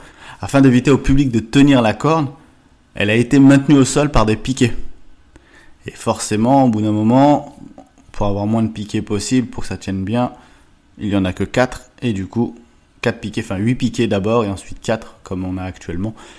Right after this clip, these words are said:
Et la forme la plus simple, c'était un carré. Mais, bizarrement, le nom ring est resté. Donc la forme qui est repr-, donc cette forme va rester, euh, va rester, euh, la forme officielle pour un ring de, de boxe.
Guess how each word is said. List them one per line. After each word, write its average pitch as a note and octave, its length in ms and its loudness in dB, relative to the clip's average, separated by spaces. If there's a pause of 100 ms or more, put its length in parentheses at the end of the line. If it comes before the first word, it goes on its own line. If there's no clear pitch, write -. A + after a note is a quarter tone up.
(360)
Et F#2+ 200 -6
la F2 180 -4
forme G#2+ 280 -2
la F#2+ 100 -2
plus - 160 -6
simple, B2 380 -2 (140)
c'était - 500 -6 (320)
un A#2 100 -6
carré. G2+ 340 -6 (440)
Mais, D3 340 4
bizarrement, A#2+ 640 2 (600)
le A2+ 160 2
nom A#2 180 4
ring C#3+ 400 4
est C3 100 -4
resté. G#2+ 300 -6 (720)
Donc - 160 -6
la C#3+ 100 6
forme F#3+ 440 0 (320)
qui - 160 -2
est B2 40 4
repr-, B2 320 2 (220)
donc A#2 140 -2
cette D#3+ 180 -2
forme D#3 320 4
va A2+ 160 4
rester, B2+ 420 2
euh, G2 500 0
va G#2+ 120 -4
rester, A2+ 480 -4
euh, G2 180 0
la A2 320 2
forme A2+ 460 2
officielle B2 600 2
pour - 200 6
un G#2+ 140 0
ring A2 280 0
de, G#2 240 -2
de G2+ 140 -2
boxe. B2+ 400 -2